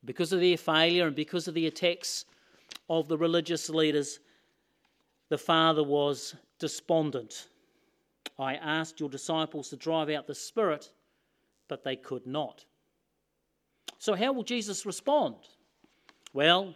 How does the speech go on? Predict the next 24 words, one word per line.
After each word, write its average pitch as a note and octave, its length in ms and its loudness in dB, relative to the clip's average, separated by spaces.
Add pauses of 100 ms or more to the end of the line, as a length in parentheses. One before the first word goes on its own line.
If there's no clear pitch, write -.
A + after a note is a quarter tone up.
a D#3+ 80 -10
little F3 180 0
bit G3+ 140 0
like F3+ 260 0
Moses, F3 460 0
actually, F3+ 460 -2 (380)
Jesus E3+ 440 -4
responds D#3 680 0
by C#3+ 340 -2
scolding. G#3+ 680 4 (1600)
Verse C#3+ 240 0
nineteen, C#3+ 560 0
"You D#3+ 260 0
unbelieving G3 680 8
generation," C#3 720 -2 (300)
Jesus C3 420 -6
replied, B2 520 -4 (600)
"how G#3 200 6
long A3 340 6
shall F#3 240 0
I D#3 260 2 (220)
stay G#3+ 420 2
with G3+ 240 4
you? C#3+ 200 -2